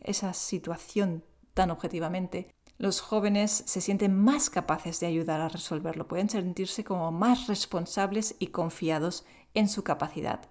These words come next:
para ayudar en el hogar. Así que, una vez más, por aquí sí que vamos bien. La cuarta estrategia se puede utilizar cuando ya se ha utilizado la anterior, ¿sí? Cuando ellos, los jóvenes ya,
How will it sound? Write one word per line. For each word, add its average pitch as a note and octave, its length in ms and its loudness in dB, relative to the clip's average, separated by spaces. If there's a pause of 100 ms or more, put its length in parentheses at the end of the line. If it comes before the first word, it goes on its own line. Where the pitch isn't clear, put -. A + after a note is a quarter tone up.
(260)
para C#3+ 220 4
ayudar - 480 -4 (220)
en C#3 180 -4
el C3 120 -8
hogar. - 280 -12 (920)
Así G#3+ 260 4
que, G#3+ 240 0
una G3 220 4
vez G3+ 160 2
más, G#3+ 340 2
por G3 140 2
aquí D#3+ 480 -4
sí - 200 2
que - 140 -2
vamos - 320 -10
bien. - 140 -18 (640)
La F#3 200 2
cuarta C#4+ 240 6
estrategia A3 540 2
se G#3 120 0
puede F#3+ 180 2
utilizar F#3 400 -2
cuando F3 220 2
ya F3 100 2
se - 120 -2
ha F#3+ 40 2
utilizado F3 540 -2
la D#3+ 120 0
anterior, C#3+ 600 -2
¿sí? - 160 -6
Cuando D3+ 240 -4
ellos, D3+ 400 -4
los - 260 -4
jóvenes D#3+ 500 -2
ya, D#3+ 240 -4